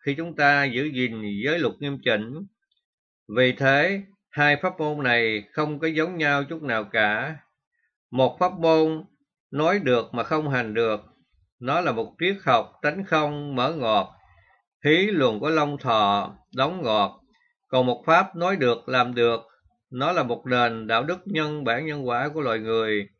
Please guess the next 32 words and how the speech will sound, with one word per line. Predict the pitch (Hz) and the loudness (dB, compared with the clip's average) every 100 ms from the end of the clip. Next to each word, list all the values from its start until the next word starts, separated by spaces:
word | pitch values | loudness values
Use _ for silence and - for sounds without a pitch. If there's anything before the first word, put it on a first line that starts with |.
| _ _ _ _ _ | _ _ _ _ _
Nó | 170 | -6
không | 165 160 156 | -4 -4 0
phải | 131 151 | 2 2
là | 127 160 | -2 -2
triết | 190 - | -6 -2
học, | 120 110 - _ _ - | 0 0 -2 _ _ -8
mà | 117 117 | -4 0
là | 117 113 | 2 2
đạo | 110 110 117 | 0 -2 -2
đức | 170 - | -6 -2
học. | 117 104 - _ _ _ _ - | 0 0 -6 _ _ _ _ -6
Nó | 180 | 0
là | 143 | 0
một | 113 104 | 0 -4
môn | 156 160 160 | 0 2 4
học | 139 110 - 156 | 2 2 0 0
đưa | 156 | 2
ra | 147 147 151 | 2 2 0
những | 170 | -2
hành | 143 123 113 | -2 -2 0
động | 117 107 104 104 | 0 0 -2 -4
sống | 151 180 | -4 -2
hàng | 143 117 | -2 0
ngày, | 117 113 107 104 - _ _ _ _ _ | 0 2 2 -2 -8 _ _ _ _ _
để | 143 | -4
con | 160 175 | -2 0
người | 156 127 | 4 2
áp | 160 185 147 | 4 0 2
dụng | 127 123 123 | 2 2 0
vào | 120 | 0
đời | 123 123 | 0 0
sống | - 139 151 220 | 2 2 2 -4